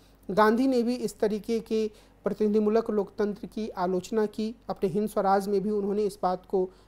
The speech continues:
रेखांकित किया और विनोबा इसी पहलू पर जोर देते हैं। हम ये देखेंगे कि ऐसा नहीं है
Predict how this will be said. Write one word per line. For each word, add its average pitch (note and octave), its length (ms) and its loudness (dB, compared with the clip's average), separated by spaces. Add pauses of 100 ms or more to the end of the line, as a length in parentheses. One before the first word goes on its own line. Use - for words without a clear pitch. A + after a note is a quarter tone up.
(140)
रेखांकित F#3 540 -2
किया F#3 260 -4 (380)
और A3+ 100 2
विनोबा C4+ 360 2
इसी C4 320 -4
पहलू G3 380 -2 (200)
पर B3+ 160 2 (320)
जोर G3+ 300 4
देते F3+ 300 -6
हैं। F3+ 240 -10 (100)
हम C4 100 -2
ये C#4+ 60 -2
देखेंगे B3+ 500 -2
कि C4 120 -8
ऐसा A#3 280 -2
नहीं A#3 360 -2
है A3 200 -4